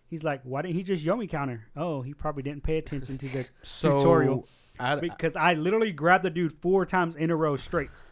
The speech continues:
Speaker 1: All you have to do is just not hit a button. If, and if I grab you, it automatically counters.
Speaker 2: But not on hits. It's only on grabs?
Speaker 1: Only on grabs.
Speaker 2: Oh, okay.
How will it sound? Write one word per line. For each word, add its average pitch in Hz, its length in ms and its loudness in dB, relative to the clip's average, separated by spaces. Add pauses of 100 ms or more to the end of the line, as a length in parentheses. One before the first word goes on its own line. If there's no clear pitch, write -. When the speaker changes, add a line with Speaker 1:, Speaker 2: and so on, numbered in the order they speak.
(640)
Speaker 1:
All 165 140 4
you 220 60 2
have 240 100 0
to 247 60 -4
do 254 120 0
is 190 120 0
just 180 100 -2
not 202 160 8
hit 208 100 8
a 208 60 4
button. 175 340 2
If, 156 140 -4 (240)
and 180 100 0
if 160 120 -2
I 160 100 4
grab 185 340 4
you, 147 200 -2 (320)
it 165 120 -10
automatically 185 520 -2
counters. 151 500 -4 (1500)
Speaker 2:
But 139 160 4
not 139 160 6
on 123 140 2
hits. 113 360 -2
It's 123 160 -6
only 131 200 2
on 117 120 0
grabs? 127 480 0
Speaker 1:
Only 190 240 0
on 175 180 2
grabs. 131 280 0
Speaker 2:
Oh, 123 140 6
okay. 101 280 -4